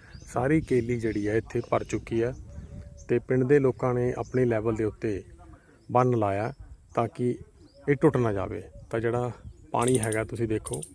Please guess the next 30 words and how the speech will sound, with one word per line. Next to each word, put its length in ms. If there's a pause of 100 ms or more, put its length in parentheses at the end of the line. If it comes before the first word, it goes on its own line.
(1160)
ਸਾਈਡ 400
ਤੋਂ 120
ਪਾਣੀ 240
ਨਿਕਲ 340
ਰਿਹਾ 160
ਕਿਉਂਕਿ 360
ਵਿੱਚੋਂ 340
ਬਲਾਕ 320
ਹੋ 80
ਚੁੱਕਿਆ, 400 (320)
ਇਹ 80
ਕੇਸ 280
ਕਿਨਾਰੇ 320
'ਚੋਂ 140
ਪਾਣੀ 200
ਨਿਕਲ 280
ਰਿਹਾ 180 (680)
ਤੇ 120 (140)
ਆਹ 120
ਸਾਰਾ 380
ਏਰੀਆ 320
ਜਿਹੜਾ 300
ਹੈ 180 (920)
ਇਹ 240 (220)
ਬਲਾਕ 320
ਹੋ 60
ਚੁੱਕਿਆ 360
ਕੇਲੀਆਂ 400
ਦੇ 100
ਨਾਲ, 260